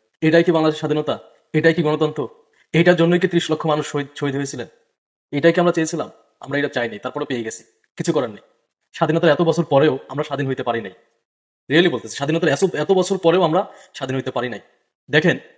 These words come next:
এই যে দুইটা ঘটনা ঘটলো, গাজীপুরে আপনার ট্রেন উল্টে গেল, আপনারা জানেন, এবং এই যে গতকাল সকালে যে ঘটনাটা ঘটছে সেটা হচ্ছে ট্রেনে আগুন ধরায় দেওয়া হয়েছে, ট্রেনে আগুন দেওয়া হয়েছে এবং মানুষ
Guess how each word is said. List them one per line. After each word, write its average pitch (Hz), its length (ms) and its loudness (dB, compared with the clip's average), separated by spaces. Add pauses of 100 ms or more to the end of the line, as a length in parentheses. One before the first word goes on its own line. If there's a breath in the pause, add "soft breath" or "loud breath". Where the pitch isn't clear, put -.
(560)
এই 175 60 8
যে 190 60 4 (160)
দুইটা 175 240 4
ঘটনা 151 200 0
ঘটলো, 127 300 -2
গাজীপুরে 143 340 0 (300)
আপনার 135 200 -2 (100)
ট্রেন 156 200 2
উল্টে 143 220 0
গেল, 117 100 -2 (460)
আপনারা 135 240 0
জানেন, 107 180 -6 (440)
এবং 151 220 2
এই 143 60 -4
যে 156 60 4 (480)
গতকাল 170 320 4
সকালে 180 220 4
যে 175 40 4
ঘটনাটা 135 360 0
ঘটছে 113 240 -10
সেটা 139 180 -4
হচ্ছে 156 160 -4 (240)
ট্রেনে 135 180 0
আগুন 139 280 2
ধরায় 107 200 -6
দেওয়া 107 140 -8
হয়েছে, 104 200 -14 (720 soft breath)
ট্রেনে 170 220 6
আগুন 202 200 4
দেওয়া 151 160 8
হয়েছে 117 200 -6 (360)
এবং 156 100 2 (100)
মানুষ 175 140 2